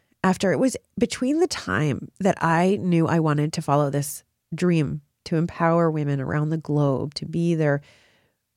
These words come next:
most purposeful selves, their happiest selves. From the time I knew that that was my dream until the time that I actually took the leap to go back to grad school was eight years.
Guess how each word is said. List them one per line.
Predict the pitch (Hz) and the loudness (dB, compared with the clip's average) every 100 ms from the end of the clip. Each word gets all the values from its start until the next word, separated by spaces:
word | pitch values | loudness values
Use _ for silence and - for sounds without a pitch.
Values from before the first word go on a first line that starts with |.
| _ | _
most | 170 170 - | 0 0 0
purposeful | - 165 165 - 151 | -4 -2 -2 -2 -4
selves, | 147 - 151 143 | -2 0 0 0
their | 147 | -4
happiest | 147 - - - 151 | -4 -4 -2 -2 -2
selves. | 156 139 113 170 - _ _ _ _ _ _ _ _ _ | 0 -2 -2 -8 -14 _ _ _ _ _ _ _ _ _
From | 190 | -4
the | 214 | -2
time | - - 330 | -2 -4 -2
I | 320 | 0
knew | 220 | 2
that | 185 | 2
that | 180 | 2
was | 131 175 | 0 -2
my | 165 | -4
dream | 165 160 | -2 -2
until | 139 170 190 | -2 -2 -4
the | |
time | 190 - 160 | -4 -4 -2
that | 226 | 0
I | 208 - | 0 0
actually | 160 - 175 | -4 -2 -4
took | 156 - - | -2 -6 -6
the | - | -4
leap | 165 156 185 - | -2 0 -2 -4
to | - | -4
go | 165 | 0
back | 160 - | 0 -2
to | |
grad | 175 147 165 | -2 0 0
school | - 254 262 - _ _ _ - | 2 2 2 -2 _ _ _ -6
was | 208 214 - | -4 -4 -2
eight | 220 262 262 | 0 0 0
years. | 180 185 190 - 220 - | 2 4 2 -2 -12 -20